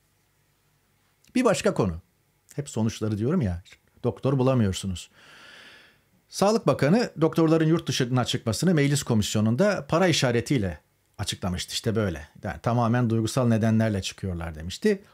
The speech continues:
Orada gelişmiş ülkeleri tercih etmiyorlar. Katar, Dubai gibi ülkelere gidiyorlar demişti. Yani bu arada kendi geri kalmışlığını da söylüyor.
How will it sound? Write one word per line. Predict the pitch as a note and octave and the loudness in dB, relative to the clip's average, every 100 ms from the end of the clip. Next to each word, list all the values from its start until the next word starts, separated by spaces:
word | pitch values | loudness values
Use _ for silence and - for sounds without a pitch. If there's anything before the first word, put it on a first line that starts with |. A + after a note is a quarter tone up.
| - | -2
Orada | E3 G3 D3 | 2 2 2
gelişmiş | C3 D3 D3 D3 | 2 2 0 0
ülkeleri | D#3+ D#3 D3 C3 | 0 2 2 2
tercih | C#3+ C3+ F3 | 2 4 2
etmiyorlar. | G3 C#3 A2+ G2+ | 2 2 2 2
Katar, | C#3+ C#3+ C#3+ A#2 | 0 2 0 2
Dubai | B2 C3 B2 | 2 2 2
gibi | A2 B2 | 0 0
ülkelere | A2 A2+ A2 G#2+ | 0 0 0 0
gidiyorlar | F#2 F#2 F2 E2+ | -2 -4 -6 -10
demişti. | E2 E2+ - | -12 -12 -8
Yani | G2 G#2 | -4 -2
bu | A#2+ | 0
arada | A2+ A#2 | 0 0
kendi | - A#2 A#2+ | 0 0 2
geri | A#2+ A#2 | 0 0
kalmışlığını | A2 G#2+ - A#2 | 0 -2 -2 -2
da | D#3 | 0
söylüyor. | - A2+ F#2+ A#2 | 2 2 2 2